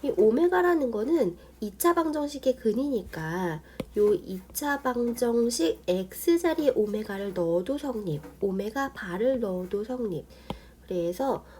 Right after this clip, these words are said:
오메가 플러-, 오메가 제곱 플러스 오메가 플러스 일은 영. 그리고 또한 이 오메가는 요 삼 차 방정식의 한 근이기도 하잖아요. 그래서 여기 삼 차 방정식에 X자리에 오메가를 넣으면 X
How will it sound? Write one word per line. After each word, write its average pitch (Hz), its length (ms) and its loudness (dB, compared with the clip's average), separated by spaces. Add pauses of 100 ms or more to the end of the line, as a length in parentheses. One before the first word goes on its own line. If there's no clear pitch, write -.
(140)
오메가 302 540 0
플러-, 269 420 4
오메가 277 400 0
제곱 220 300 -2
플러스 220 600 -4
오메가 202 300 -4
플러스 185 380 -10
일은 233 400 0
영. 156 100 -2 (520)
그리고 254 600 2 (280)
또한 196 360 -2 (240)
이 269 100 -2
오메가는 233 800 0 (100)
요 226 140 2
삼 370 360 2
차 370 300 -2
방정식의 269 1000 -4
한 320 340 -4
근이기도 247 580 -2
하잖아요. 170 460 -6
그래서 196 460 -4 (420)
여기 190 140 0
삼 285 220 -6
차 294 140 -4
방정식에 262 960 0
X자리에 285 800 2
오메가를 196 560 -2
넣으면 190 680 0 (400)
X 302 880 -4